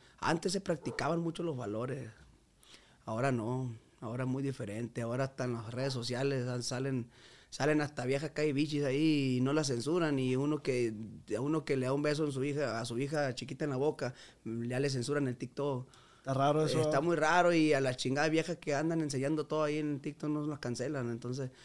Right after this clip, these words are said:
Speaker 1: eh, muy, está, o sea, está, es porque la gente quiere que, o sea, quieren que vean lo que ellos quieren. Entonces,
Speaker 2: Ujú.
Speaker 1: entonces, eh, eso es un valor para mí muy importante, que mi niña, eh, un beso en la boca y esto y lo otro.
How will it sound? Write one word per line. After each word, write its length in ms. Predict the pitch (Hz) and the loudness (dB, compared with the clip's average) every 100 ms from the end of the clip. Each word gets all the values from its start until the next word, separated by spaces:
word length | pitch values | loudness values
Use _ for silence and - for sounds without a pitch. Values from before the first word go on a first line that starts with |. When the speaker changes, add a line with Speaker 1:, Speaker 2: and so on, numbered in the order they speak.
| - - - | -20 -20 -12
Speaker 1:
eh, 200 | - 170 202 | -4 -2 0
muy, 140 | 214 | 2
está, 560 | 214 208 214 254 262 226 | 0 0 0 0 0 0
o 20 | |
sea, 120 | 214 | 0
está, 380 | 208 - 190 180 | 2 6 6 8
es 220 | 180 175 175 | 6 6 4
porque 340 | 208 202 190 | 2 4 6
la 140 | 175 | 6
gente 400 | - 180 175 196 | 6 2 2 -2
quiere 260 | - 190 196 | 2 2 2
que, 300 | - 165 147 | 2 4 4
o 40 | 143 | 2
sea, 180 | 147 | -4
quieren 260 | 143 196 233 | -2 0 2
que 140 | 208 | 0
vean 160 | 180 208 | 2 2
lo 100 | 214 | 2
que 80 | 233 | -2
ellos 120 | 233 | -4
quieren. 300 | - 185 247 214 190 147 | 0 -2 0 -6 -8 -10
Entonces, 180 | 139 | -10
Speaker 2:
Ujú. 40 | 214 | -10
Speaker 1:
entonces, 420 | - 185 185 180 | -8 -6 -4 -2
eh, 220 | 156 127 123 127 | -2 -2 0 0
eso 140 | 180 | 2
es 80 | 220 | 2
un 100 | 220 | 8
valor 220 | 208 214 | 8 8
para 120 | 214 | 6
mí 60 | 214 | 8
muy 100 | 208 | 6
importante, 460 | 180 - 214 202 | 6 4 4 2
que 120 | 175 156 | 2 2
mi 100 | 147 | 4
niña, 280 | 170 190 175 - - | 6 4 2 -12 -10
eh, 340 | - 202 202 202 | -2 0 2 2
un 480 | 185 175 180 190 185 | 0 0 -2 0 0
beso 200 | 185 185 | 2 4
en 80 | |
la 60 | 170 | 4
boca 280 | 175 180 175 | 4 2 4
y 60 | |
esto 220 | 170 175 165 | 2 2 2
y 40 | |
lo 60 | 170 | 2
otro. 220 | 170 | 0